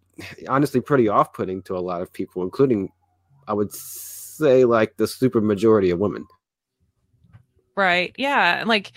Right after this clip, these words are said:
Speaker 2: if I'm gonna talk about getting rid of,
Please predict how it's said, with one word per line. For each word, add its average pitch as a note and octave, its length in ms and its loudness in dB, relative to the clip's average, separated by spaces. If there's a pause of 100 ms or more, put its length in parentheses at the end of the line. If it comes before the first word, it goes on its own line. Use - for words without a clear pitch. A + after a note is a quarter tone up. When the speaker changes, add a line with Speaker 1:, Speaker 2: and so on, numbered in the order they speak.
(260)
Speaker 2:
if - 100 -6
I'm C#4+ 200 2
gonna A#3+ 400 2 (760)
talk G#3+ 320 2
about F3+ 580 0
getting F#3 320 -2
rid F3 260 0
of, D#3+ 340 -2